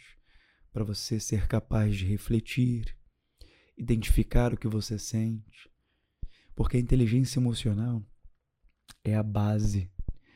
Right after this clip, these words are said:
pra você desenvolver uma vida que seja equilibrada, uma vida com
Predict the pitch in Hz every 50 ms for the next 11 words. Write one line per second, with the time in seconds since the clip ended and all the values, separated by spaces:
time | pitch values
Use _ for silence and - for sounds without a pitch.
0 | - - - - - _ _ - - - - - - - 113 110 107 104 - -
1 | 117 113 110 104 113 113 110 107 107 101 104 110 110 104 110 110 107 92 92 90
2 | 101 113 117 110 110 110 101 95 95 - - _ - - - _ _ _ _ _
3 | _ _ _ _ _ - - - - 110 95 104 - - 107 107 104 98 101 107
4 | 107 107 107 110 110 113 110 107 107 - _ _ _ _ _ _ _ _ _ _
5 | _ _ _ _ _ _ _ _ - _ _ _ _ _ _ _ - 117 107 110
6 | 104 95 104 110 107 113 107 - - - 110 107 104 101 95